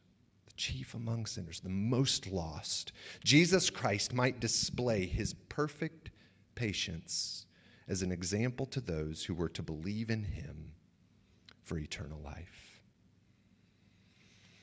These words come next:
I want to begin bringing this to a close. So we've established the fact that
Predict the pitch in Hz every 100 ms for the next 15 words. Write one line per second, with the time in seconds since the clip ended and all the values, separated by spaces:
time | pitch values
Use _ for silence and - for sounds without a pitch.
0 | - - - - _ _ - - 120 123
1 | 110 123 113 95 98 - - - 104 98
2 | 90 90 90 87 80 - - 76 - 80
3 | 69 80 - - - - - - - -
4 | - - - _ - - - - 135 117
5 | 107 - 139 131 131 - 110 - 78 -
6 | - 85